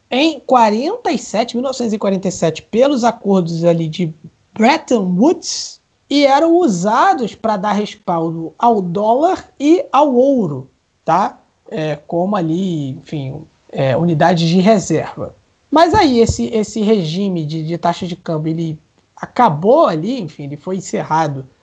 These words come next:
no começo dos anos setenta, tá? Acabaram mudando ali a forma em como a ferramenta, né, é utilizada, enfim, como ela funciona. No caso,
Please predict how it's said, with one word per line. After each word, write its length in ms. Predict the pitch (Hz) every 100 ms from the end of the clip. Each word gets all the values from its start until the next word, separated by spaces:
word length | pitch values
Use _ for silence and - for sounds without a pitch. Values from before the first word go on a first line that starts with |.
| _ _ _
no 160 | 196 233
começo 480 | 233 220 190 196 202
dos 180 | 220 180
anos 160 | 180
setenta, 720 | - 330 - 214 254 - - - _ _ _ _ _ _
tá? 380 | 170 175 - - _ _ _
Acabaram 420 | 214 214 226 277
mudando 440 | 302 247 220 262 233
ali 280 | 185 214 - _ -
a 160 | 254
forma 720 | 254 - 226 208 233 254 254 _ _ -
em 160 | 196
como 260 | 202 233 254
a 60 |
ferramenta, 840 | 247 262 247 233 202 247 311 220 170
né, 100 | 185
é 80 | 220
utilizada, 720 | 196 226 254 165 180 180 151
enfim, 200 | 135 185
como 180 | 180 170
ela 100 | 185
funciona. 540 | 233 214 - 123 101 _ _ _ _
No 200 | 220 269
caso, 540 | - 247 220 156 139